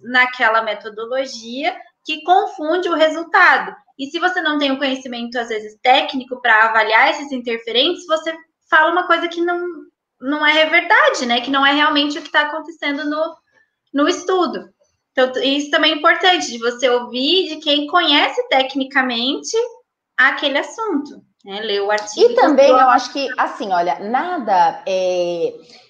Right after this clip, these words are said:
Speaker 2: substitui, é que, é que o que eu vou falar agora é muito utópico, mas nada substitui você mesmo ler aquilo. Só que a gente sabe que a educação, a alfabetização científica no pre-, no país é muito precária.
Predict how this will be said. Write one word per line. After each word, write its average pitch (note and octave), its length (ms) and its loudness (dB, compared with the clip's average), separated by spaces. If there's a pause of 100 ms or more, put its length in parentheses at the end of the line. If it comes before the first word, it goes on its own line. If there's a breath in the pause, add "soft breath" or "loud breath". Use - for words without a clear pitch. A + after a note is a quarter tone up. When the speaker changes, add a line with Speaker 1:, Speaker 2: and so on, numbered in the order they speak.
(100)
Speaker 2:
substitui, C#4+ 880 -2
é B3+ 80 4
que, C4 100 -2
é D4 260 -2
que C#4+ 260 -2
o B3 60 -4
que - 80 -2
eu E4 60 0
vou F#4+ 100 2
falar D4+ 240 4
agora A#3 320 4
é B3 40 4
muito B3 400 2
utópico, - 640 0 (260 soft breath)
mas A#3+ 280 2
nada F#4 260 0
substitui D#4 560 -6
você D#4+ 340 -4
mesmo F#4 400 -2
ler A#3+ 260 4
aquilo. D#3 540 -2 (200 loud breath)
Só G4+ 160 0
que G#4 80 0
a G#4+ 40 4
gente G#4 240 0
sabe A#3+ 280 2
que C4+ 100 0
a A#3+ 40 4
educação, A#3+ 800 -2
a F#3+ 100 6
alfabetização C4 840 2
científica B3 680 -4
no A3 80 -8
pre-, A3+ 300 0
no G#3+ 100 -4
país B3 240 2
é D4+ 60 0
muito D4 380 2
precária. B3 560 -4